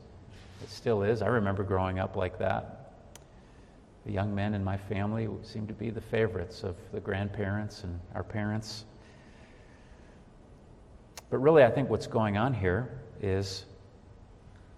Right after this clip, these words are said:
that she, as the text tells us, Dinah, is the daughter of Leah. Leah, you remember, was never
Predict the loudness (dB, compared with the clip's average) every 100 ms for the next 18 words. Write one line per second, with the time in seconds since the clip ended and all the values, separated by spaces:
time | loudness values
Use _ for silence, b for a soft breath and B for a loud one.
0 | -20 -16 -12 -10 -2 2 4 2 -2 -4
1 | 0 0 0 0 0 -2 -12 -2 -2 -2
2 | -8 -2 -2 0 -4 -8 -10 -16 -20 -20
3 | -20 -14 -8 -4 0 0 -2 -2 -2 -2
4 | -4 0 2 2 2 0 -2 -4 -6 -8
5 | -4 0 0 0 -2 -8 -14 -16 -18 -20
6 | -20 -20 -20 -20 -20 -20 -20 -20 -20 -20
7 | -20 -20 -20 -20 -20 -6 0 4 6 6
8 | 6 4 4 6 4 4 4 4 0 0
9 | -2 0 2 2